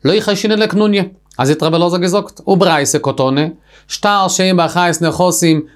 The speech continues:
ממשעבדו דלא גובה, או מבני חיירין, זאגט רבי מאיר, אז מי גובה. ו-, וקטנה אין די ברייתא, אז בין לרבי מאיר, בין לרבנן, חשינן לקנוניה דקטנה, אף על פי ששניהם מועדים,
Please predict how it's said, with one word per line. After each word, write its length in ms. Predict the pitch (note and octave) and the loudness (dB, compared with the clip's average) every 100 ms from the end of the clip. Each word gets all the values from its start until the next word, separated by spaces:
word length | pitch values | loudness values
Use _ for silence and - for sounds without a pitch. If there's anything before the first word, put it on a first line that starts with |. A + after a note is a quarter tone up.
| _ | _
ממשעבדו 920 | F#3+ F3+ D#3+ - F3 G#3+ B3+ A3 A3 | 0 2 0 0 0 0 0 0 0
דלא 220 | F#3 F3+ D#3+ | 2 2 2
גובה, 340 | C#3+ B2+ A2+ G2+ - - - - - | 2 0 -2 -6 -10 -20 -20 -20 -4
או 140 | F#3+ | -2
מבני 420 | F#3+ F3+ E3+ E3+ D#3+ | 0 0 2 0 0
חיירין, 640 | D#3 D3 D3+ D#3 F3 G3+ G3 - _ | 0 2 2 2 0 -4 -10 -20 _
זאגט 280 | C3 D3 D3 | -2 0 0
רבי 180 | D3+ C#3+ | -4 0
מאיר, 200 | D3 D3 | -2 0
אז 120 | C#3 | 0
מי 260 | D#3 D#3 D#3 | 0 2 2
גובה. 300 | F3 G#3+ F3 - _ _ _ - - - | 2 2 -2 -8 _ _ _ -20 -20 -2
ו-, 480 | G#3 G#3 G3+ F#3+ F#3 | 2 4 4 4 2
וקטנה 520 | E3 E3+ D#3+ F#3+ G3 | 2 0 0 0 0
אין 100 | F#3+ | 2
די 60 | F3 | 2
ברייתא, 380 | D#3+ D#3+ E3 F#3 | 2 0 2 0
אז 160 | D#3 | 0
בין 160 | D3 F#3+ | 0 0
לרבי 260 | F#3+ E3 E3+ | 0 0 0
מאיר, 160 | F3+ | 0
בין 160 | E3 F#3 | 0 0
לרבנן, 400 | E3 D#3+ F#3 F3+ | 0 0 0 0
חשינן 460 | D#3+ D#3 - F#3+ E3+ | 0 -2 0 0 0
לקנוניה 380 | D#3+ D3+ D3+ | 2 2 2
דקטנה, 520 | D#3 D#3 D3+ D3+ D3+ E3 F#3 F#3 _ _ | 2 0 0 0 0 -2 -4 -10 _ _
אף 300 | C#3+ G3 G3 | -2 -2 0
על 80 | E3+ | -2
פי 160 | G3 | -2
ששניהם 500 | F#3 E3+ E3 F#3 F3 | -2 -2 0 0 2
מועדים, 520 | E3 D3+ D#3+ F3 G#3 | 2 2 2 2 -2